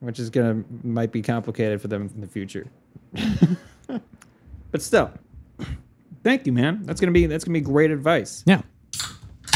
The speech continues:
Speaker 1: Of course, you know, seeing family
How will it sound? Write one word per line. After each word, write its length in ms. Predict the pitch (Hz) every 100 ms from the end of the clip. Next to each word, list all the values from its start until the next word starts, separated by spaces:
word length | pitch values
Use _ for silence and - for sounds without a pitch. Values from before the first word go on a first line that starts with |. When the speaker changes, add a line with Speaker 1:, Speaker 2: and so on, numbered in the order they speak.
| - - - - - _ -
Speaker 1:
Of 80 |
course, 480 | - 214 180 - - _ - - _ -
you 100 | 147
know, 160 | 139
seeing 680 | 131 - - 220 208 147 123
family 680 | - - 147 180 147 107